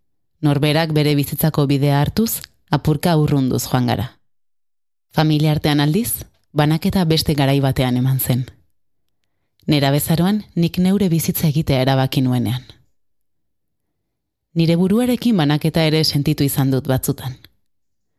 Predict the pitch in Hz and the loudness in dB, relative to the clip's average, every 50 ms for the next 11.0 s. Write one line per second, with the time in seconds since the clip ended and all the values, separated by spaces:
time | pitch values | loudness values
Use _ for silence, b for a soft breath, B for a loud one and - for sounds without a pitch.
0 | _ _ _ _ _ - 151 147 143 139 - - 143 135 - 147 143 - 143 135 | _ _ _ _ _ 0 0 2 2 0 0 0 -2 0 0 -2 -2 0 0 0
1 | 147 143 135 - 147 151 147 143 147 156 165 165 160 151 143 - 131 131 135 135 | 0 0 0 0 0 0 2 2 2 2 2 2 0 0 0 0 0 0 0 0
2 | 131 151 143 147 147 143 143 143 139 139 156 147 - 156 139 151 147 156 147 - | 0 0 0 2 2 2 2 0 2 0 0 0 0 0 0 0 2 2 0 0
3 | - 165 147 160 165 165 165 170 175 180 202 226 226 b b b b b b _ | 0 0 2 2 2 2 2 2 2 2 2 0 -2 b b b b b b _
4 | 160 160 156 165 160 165 160 165 - - 190 - - 202 - 226 214 - - - | 0 2 2 2 2 2 0 0 0 -2 -2 -2 -2 -2 0 -2 -2 -2 -8 -6
5 | _ - 160 143 - - - - - - - 143 143 131 139 131 - 131 123 - | _ 0 0 0 0 -4 -6 -2 -2 0 0 0 0 0 0 0 0 -2 -2 -2
6 | - 123 135 131 123 131 - - - - - _ _ _ _ _ _ _ _ _ | -2 -2 -2 -4 -4 -4 -6 -8 -8 -10 -14 _ _ _ _ _ _ _ _ _
7 | _ _ _ _ _ _ _ _ _ _ _ _ _ _ _ _ _ - 175 - | _ _ _ _ _ _ _ _ _ _ _ _ _ _ _ _ _ -4 -4 -2
8 | - - 196 - 208 240 254 - - - - 160 160 156 165 175 208 - - - | 0 0 0 0 0 -2 -4 -6 -12 -6 -2 0 0 2 0 0 -2 -4 -2 0
9 | 165 165 160 160 160 160 143 147 160 - 170 156 160 156 143 139 - - 160 147 | 0 2 2 2 2 2 2 0 0 0 0 0 2 2 2 0 0 0 0 0
10 | - - 131 127 127 127 - 139 135 - 139 127 127 135 127 139 131 131 127 117 | 0 0 0 0 0 0 2 0 0 0 0 0 0 0 0 0 0 0 -2 -4